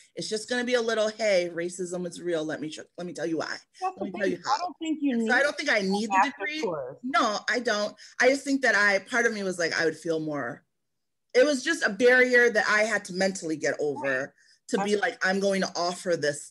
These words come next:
Speaker 1: to people," you know? And even with the teaching thing, sometimes I'm like, "Well, I'm not a teacher." But the truth is I am. I just don't think of myself that way because I didn't go to school for that. But in the thirteen years I've been at my company,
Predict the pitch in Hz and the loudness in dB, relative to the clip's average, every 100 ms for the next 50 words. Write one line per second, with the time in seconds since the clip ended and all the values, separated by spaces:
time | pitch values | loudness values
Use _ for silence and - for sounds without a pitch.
0 | - - - - 196 190 147 127 165 _ | -14 -16 -14 -12 -10 -2 0 0 -4 _
1 | - _ - 196 180 170 - 285 381 453 | -20 _ -6 0 0 0 0 0 0 0
2 | 480 480 277 - 359 381 269 190 190 262 | 0 -4 -4 -6 -6 -2 -2 -2 -2 0
3 | 285 214 175 156 160 165 165 147 120 - | 0 0 -2 -4 -6 -4 -4 -4 -6 -8
4 | 247 269 277 - - - 285 - 403 403 | -4 -2 -2 -4 -8 -4 -4 0 0 0
5 | 226 196 - 175 226 294 202 214 240 202 | -2 -2 -2 -2 -2 0 -2 -2 -6 -10
6 | 208 240 254 269 285 277 285 277 302 302 | -6 -4 -2 -2 -6 -2 -4 0 0 0
7 | 311 - _ 196 220 208 214 196 185 - | -4 -20 _ -6 0 2 2 0 -2 -2
8 | 226 247 320 392 - 208 175 - - _ | -6 -6 -2 -2 0 -2 -2 -4 -20 _
9 | 233 262 240 240 247 262 285 240 190 226 | 0 2 2 2 0 0 -2 0 2 2
10 | 247 175 185 190 180 143 151 - 185 277 | 2 -2 -2 -2 -2 -2 -4 -6 -8 -4
11 | 320 339 | -4 -4